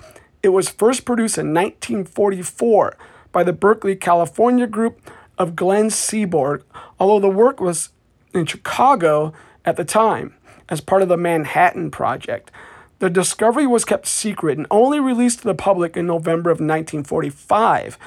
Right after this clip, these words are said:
Americium is a relatively soft radioactive metal with a silvery appearance.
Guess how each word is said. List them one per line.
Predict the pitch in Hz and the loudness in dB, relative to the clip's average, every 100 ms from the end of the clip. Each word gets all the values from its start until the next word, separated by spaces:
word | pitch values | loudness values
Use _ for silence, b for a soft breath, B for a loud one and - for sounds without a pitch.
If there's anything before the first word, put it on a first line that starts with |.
| B B - | B B 0
Americium | 202 277 285 247 233 - 226 226 - | 2 4 4 2 2 0 -2 -2 -2
is | 165 | -4
a | 147 | -4
relatively | 156 175 214 214 - 220 214 | 0 2 2 0 -4 -6 -4
soft | - - 185 202 208 | -4 0 2 2 0
radioactive | - 160 180 214 208 208 220 202 | -4 -2 0 2 2 0 -2 -6
metal | 165 156 147 156 B B - | 0 2 2 0 B B -8
with | 190 | -4
a | 190 | -2
silvery | - - 208 214 214 202 | -4 0 0 2 0 0
appearance. | 175 160 - 185 - - | -2 -2 -4 -6 -6 -10